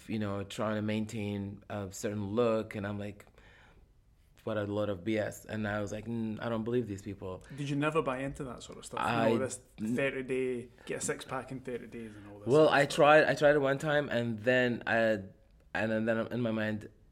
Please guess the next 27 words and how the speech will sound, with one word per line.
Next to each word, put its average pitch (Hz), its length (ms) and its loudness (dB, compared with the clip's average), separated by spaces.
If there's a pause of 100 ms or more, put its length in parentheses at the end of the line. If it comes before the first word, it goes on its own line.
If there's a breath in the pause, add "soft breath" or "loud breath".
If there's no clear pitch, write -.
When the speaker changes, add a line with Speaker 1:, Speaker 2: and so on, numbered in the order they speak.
Speaker 1:
"These 107 260 -8
people, 110 180 -6
they 98 200 -6
just 95 260 -10
look 135 160 -4
like 135 220 -2
this. 131 340 -2
They're 107 160 -4
Speaker 2:
Yeah. 101 80 -6
Speaker 1:
genetic-, 107 480 -2
they're 98 260 -6
genetically 98 560 -8
gifted. 135 640 -2 (380 loud breath)
They're 107 100 -14
just 110 180 -10
lying 135 440 -2
to 139 160 -8
us." 127 360 -2 (380 loud breath)
And 120 340 4
I 123 140 2
just 123 240 -6
got 123 160 4
into 117 200 -2
all 117 160 2
this 113 140 -4
negative 113 380 -4
headspace. 107 720 -6